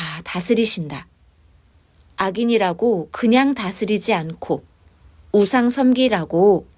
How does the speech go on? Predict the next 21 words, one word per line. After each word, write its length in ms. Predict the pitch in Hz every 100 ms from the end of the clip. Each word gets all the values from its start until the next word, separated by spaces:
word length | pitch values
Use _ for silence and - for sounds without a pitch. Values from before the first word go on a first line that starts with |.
| - _
그냥 400 | - 247 233 269
두지 300 | 262 185 -
않고 440 | 190 151 151 - - _ _ _ _ _ _ _ -
불신자라고 1120 | - 196 214 214 214 190 165 220 247 160 - _ _ _
그냥 420 | - 233 240 269
두지 280 | 254 240 240
않고 460 | 208 160 - - 151 _ - _ _ _ _
다 240 | - 185 180
하나님 500 | 226 277 277 277 269
뜻을 400 | 285 - 302 240
위해 420 | 156 156 214 269 _ -
다스린다. 720 | - 156 - 196 160 139 143 _ _ _ _ _ _ _ _ _ _ _ -
믿고 640 | 190 220 - 247 247 240
안 240 | - 165 185
믿고는 720 | 240 - 196 180 233 220 - _ _ _ -
성경에 640 | - 277 277 269 196 147 - _ _ _ _
선지자나 800 | - 247 226 240 226 202 202 196
예수님을 580 | 170 175 233 233 226 220
통해 320 | 226 185 196
말씀한 600 | 175 156 170 208 208 202
대로 460 | 175 170 233 160